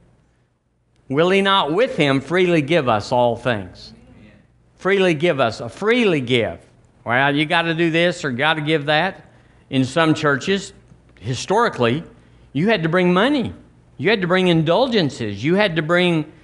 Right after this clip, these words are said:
you had to tell God, "I'm bringing this money." And so would you, would you make, would you cut me up to the better place in line? And the church encouraged that.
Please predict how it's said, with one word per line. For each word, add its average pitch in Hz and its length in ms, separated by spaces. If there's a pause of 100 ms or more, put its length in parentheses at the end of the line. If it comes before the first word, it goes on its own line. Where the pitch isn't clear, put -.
(220)
you 170 200
had 208 200
to 147 60
tell 190 300
God, 202 460
"I'm 151 340
bringing 190 340
this 190 220
money." 190 440
And 113 180
so - 180
would 135 260
you, 160 340 (240)
would 127 220
you 180 240 (100)
make, 156 380
would 143 280
you 208 120
cut 190 280
me 180 280
up 175 200
to 165 120
the 139 180
better 127 540
place 156 360
in 143 120
line? 190 340 (560)
And 131 100
the 139 60
church - 580 (640)
encouraged 170 560
that. 101 340